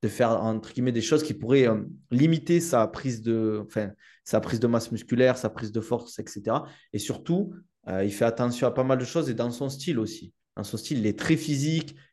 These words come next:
il joue beaucoup sur ça, donc forcément, ça développe encore plus sa masse musculaire. Et c'est vrai que, comme je te disais avant,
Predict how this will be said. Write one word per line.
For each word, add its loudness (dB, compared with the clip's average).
il -4
joue -6
beaucoup 2
sur 0
ça, 6
donc 0
forcément, 0
ça 2
développe 2
encore -4
plus -4
sa -2
masse -2
musculaire. -2
Et -4
c'est 2
vrai 4
que, 4
comme -2
je -12
te -8
disais 0
avant, 2